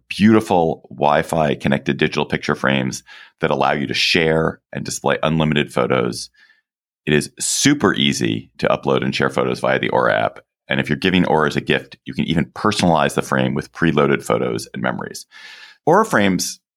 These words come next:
in the notes that I have here, says,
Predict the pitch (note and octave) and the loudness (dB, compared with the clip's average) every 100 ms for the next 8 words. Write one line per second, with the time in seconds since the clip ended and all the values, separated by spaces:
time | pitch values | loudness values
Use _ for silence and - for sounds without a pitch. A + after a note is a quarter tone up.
0 | - F#2 D#2+ - E2+ F2 A2 A2+ D#2+ D2+ | -2 0 0 -2 -2 2 2 0 0 2
1 | C#2+ D2+ D2 D#2 C2+ C2 - _ _ - | 4 2 0 2 2 0 -4 _ _ -12
2 | - G#2 F#2+ F2 | 0 4 4 0